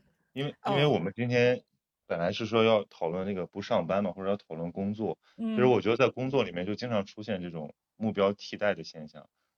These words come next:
Speaker 1: 就本来你可能觉得这个事儿也挺有意思，但是因为这个，呃，流程之复杂，对吧？这个人际关系之复杂，你做着做着就不知道自己在干什么，然后你就感觉自己被，被推着走。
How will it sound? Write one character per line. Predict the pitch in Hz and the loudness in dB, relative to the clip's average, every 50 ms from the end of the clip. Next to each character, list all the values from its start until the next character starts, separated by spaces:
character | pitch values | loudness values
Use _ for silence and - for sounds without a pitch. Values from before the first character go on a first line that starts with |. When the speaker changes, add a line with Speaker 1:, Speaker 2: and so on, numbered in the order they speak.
| _ _ _ | _ _ _
Speaker 1:
就 | - - | -16 -2
本 | - 98 | 0 2
来 | 85 92 107 117 | 2 4 2 0
你 | 135 | -2
可 | - 107 | -6 -6
能 | 92 95 | -8 -4
觉 | 92 | -4
得 | 101 104 | -4 -4
这 | 117 117 | -2 -4
个 | 110 | -4
事 | - - 107 | -2 -2 -2
儿 | 95 | -2
也 | 90 | -2
挺 | - - 104 | -6 -4 -6
有 | 104 98 | -4 -4
意 | 92 95 92 | -4 -6 -6
思， | 85 - - - | -8 -10 -16 -8
但 | - 98 104 | -6 -6 -2
是 | 104 104 | 0 0
因 | 101 | 2
为 | 104 107 | 2 2
这 | 101 113 | 0 0
个， | 101 95 90 85 85 - - _ _ _ _ _ _ _ _ _ _ _ _ | 2 2 2 2 2 -2 -12 _ _ _ _ _ _ _ _ _ _ _ _
呃， | _ - 85 85 80 80 78 78 | _ -4 -2 -2 -2 -2 -4 -4
流 | 80 85 90 95 113 | -4 -2 0 0 0
程 | - - 95 98 | -2 -2 -4 -2
之 | 98 104 | -2 -4
复 | 101 - - 117 101 | -6 -4 -4 -4 -2
杂， | 90 80 80 82 69 | 0 0 0 0 -2
对 | - 87 | -4 -4
吧？ | 80 82 80 76 69 - | -2 -2 0 0 -2 -4
这 | 85 87 85 | -6 -8 -6
个 | 82 76 76 73 71 - | -4 -4 -4 -6 -8 -8
人 | 67 87 90 | -6 -6 -2
际 | 101 101 | 0 0
关 | 98 92 98 101 104 | 2 2 2 2 2
系 | 101 - 101 | 0 -6 -8
之 | 80 90 | -8 -10
复 | 85 - _ 95 87 | -12 -14 _ -14 -8
杂， | - 82 71 71 76 80 - | -4 -4 -2 -2 -4 -8 -10
你 | - 87 | -12 -12
做 | 85 - 160 175 170 | -4 2 4 4 4
着 | 113 | 2
做 | 104 107 104 101 | 0 0 -2 -2
着 | 92 | -2
就 | 87 95 | -2 -6
不 | 90 - 120 | -6 -2 2
知 | 143 | 4
道 | 135 110 | 4 2
自 | - 98 | 2 -4
己 | 92 | -8
在 | 80 85 85 82 | -8 -8 -12 -8
干 | - 101 92 85 | -6 -6 -6 -6
什 | - - 71 67 | -10 -16 _ _
么， | 69 - | _ -12
然 | - 87 | -12 -10
后 | 92 107 | -8 -6
你 | 101 90 | -6 -6
就 | 90 95 101 | -4 -6 -6
感 | - - 85 | -6 -8 -10
觉 | 82 82 | -10 -10
自 | 82 98 95 | -12 -12 -12
己 | 90 87 82 | -12 -12 -10
被， | - 95 90 90 - _ | -8 -8 -8 -8 -12 _
被 | - 101 95 | -10 -10 -10
推 | - - _ - 107 107 | -10 -14 _ -8 -8 -8
着 | 98 90 | -8 -8
走。 | - - - - | -12 -12 -18 -20